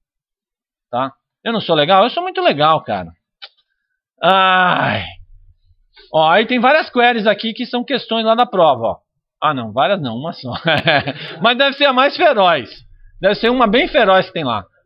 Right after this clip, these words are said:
Pelo not in, assim, eu tô vendo que é alguma coisa bem sinistra. Tá vendo? Bom.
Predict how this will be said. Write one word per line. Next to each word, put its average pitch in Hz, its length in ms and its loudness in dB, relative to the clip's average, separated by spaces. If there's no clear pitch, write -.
Pelo 233 180 2
not 233 380 0
in, 214 300 2
assim, 220 420 -4
eu 147 80 -8
tô 208 100 -4
vendo 233 160 -4
que 254 80 -6
é 247 40 0
alguma 233 240 -2
coisa 247 260 -4
bem 311 460 -6
sinistra. 190 680 -6
Tá 131 100 -6
vendo? 147 280 -8
Bom. 107 220 -10